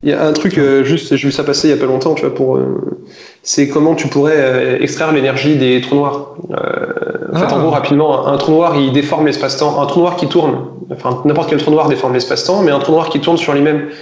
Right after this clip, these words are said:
Speaker 1: déforme
Speaker 2: Mhm.
Speaker 1: l'espace-temps d'une manière particulière. Et en gros, euh, avec un effet de fronde, entre guillemets, euh, un effet de fronde gravitationnelle,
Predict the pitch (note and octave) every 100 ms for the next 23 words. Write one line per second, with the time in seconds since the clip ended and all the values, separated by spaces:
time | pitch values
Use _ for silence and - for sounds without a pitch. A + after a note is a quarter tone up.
0 | - - - - C#3 D3 E3 E3+ - C#3
1 | - D#3+ D3 C3+ C3 C#3 C3+ - C3+ C#3+
2 | E3 - - - - - - _ C#3+ C#3+
3 | C#3 C#3 C3 E3 E3 C3+ C3 B2+ B2+ B2+
4 | C3 - C3+ D3 D3 C#3 C#3+ D3+ D3 C3
5 | - F3 E3 B2+ - - - C3+ C#3+ C3+
6 | C#3 C#3+ C3 B2 B2+ B2+ C3 B2+ C3 C3
7 | C#3 - E3 C#3 C#3+ C#3+ D3 E3+ A3 -